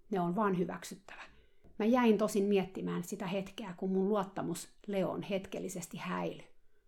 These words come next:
Mä oon kuvitellut olevani avoin luottamukselle, mutta ehkäpä tässä asiassa Leo onkin mua valovuosia edellä. Kahdeskymmenesensimmäinen syyskuuta kaksituhatta kolmetoista.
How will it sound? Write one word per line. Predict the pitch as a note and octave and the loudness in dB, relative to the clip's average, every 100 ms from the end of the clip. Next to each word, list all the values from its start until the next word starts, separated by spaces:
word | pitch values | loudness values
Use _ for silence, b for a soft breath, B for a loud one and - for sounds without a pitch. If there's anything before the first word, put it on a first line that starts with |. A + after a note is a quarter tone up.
| _ _ - | _ _ -2
Mä | A3 | 4
oon | A3+ | 4
kuvitellut | D4+ C#4 G#3 F#3+ | 6 4 4 2
olevani | G#3 G#3 F3+ F3 F3+ | 2 2 2 2 0
avoin | G3 F3 E3 E3 | 0 0 0 0
luottamukselle, | E3+ - F#3+ F#3+ - F#3 D#3+ - b b b - | -2 -4 -8 -8 -8 -8 -10 -12 b b b -10
mutta | F#3 | -4
ehkäpä | C#4+ A3 C4+ A#3 | -2 -2 -2 -2
tässä | A3+ C4+ - G3 | -2 -2 -2 -4
asiassa | G3 G#3 F3 G3 G3 | -4 -4 -6 -4 -2
Leo | A3+ F3+ | 0 0
onkin | G3+ G#3 G3 | 0 0 0
mua | G3 G#3+ F#3 D#3 - - - | 2 2 2 -2 -10 -20 -6
valovuosia | G#3 F#3 F3 F3+ G#3 A#3 F#3 | -2 0 -2 -4 -4 -4 -4
edellä. | F3+ - E3+ - - - - - - - - - - - - - - - - | -6 -8 -8 -12 -16 -20 -20 -20 -20 -20 -20 -20 -20 -20 -20 -20 -20 -16 -4
Kahdeskymmenesensimmäinen | B3 C4+ A#3 G3+ G3 G#3+ F#3+ F3 F3+ F3+ | -2 2 4 2 2 2 2 0 -2 -2
syyskuuta | G3+ E3+ - E3+ F3 | 0 -2 -2 -8 -10
kaksituhatta | F3+ F3 - F3+ F3 F3+ | -8 -8 -8 -10 -10 -6
kolmetoista. | - E3 F3+ - - - - | -2 -2 -4 -10 -14 -16 -16